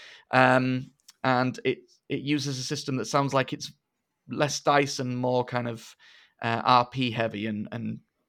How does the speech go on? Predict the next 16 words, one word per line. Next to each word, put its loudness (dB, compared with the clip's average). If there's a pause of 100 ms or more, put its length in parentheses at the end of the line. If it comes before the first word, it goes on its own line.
(120)
using -6
descriptors -4
and, -8
and, -8 (720)
uh, -8 (440)
things -6
like -8
that -2
to, -8 (160)
to -8
achieve -6
things -8
rather -4
than -8
dice -4
rolling. -6